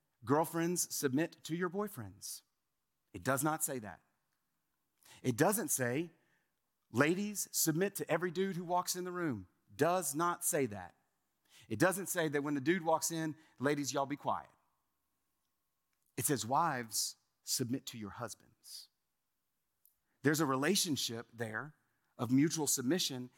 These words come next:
and that's the proper context for that submission. A-, and that's important to me.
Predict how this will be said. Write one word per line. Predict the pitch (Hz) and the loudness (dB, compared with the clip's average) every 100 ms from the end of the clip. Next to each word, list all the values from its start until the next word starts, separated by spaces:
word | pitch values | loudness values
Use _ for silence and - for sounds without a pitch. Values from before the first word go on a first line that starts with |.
| _ - | _ -10
and | 117 107 | -6 0
that's | 165 - | 2 2
the | - | -2
proper | 135 - 170 175 180 156 | -4 -4 0 0 0 -6
context | - 185 196 123 107 - - - _ _ _ | -4 -2 -2 -4 -6 -6 -8 -8 _ _ _
for | - 170 208 | -2 2 2
that | 151 - | 2 -2
submission. | - 95 87 - - _ _ _ _ _ _ _ _ _ _ _ _ _ _ _ _ _ _ _ _ _ _ _ _ _ _ _ _ _ - | -6 -6 -12 -14 -14 _ _ _ _ _ _ _ _ _ _ _ _ _ _ _ _ _ _ _ _ _ _ _ _ _ _ _ _ _ -12
A-, | 117 135 | -8 0
and | 156 | 2
that's | 202 | 4
important | 240 - 240 247 165 | 2 2 0 0 -2
to | 131 | -4
me. | 101 | -6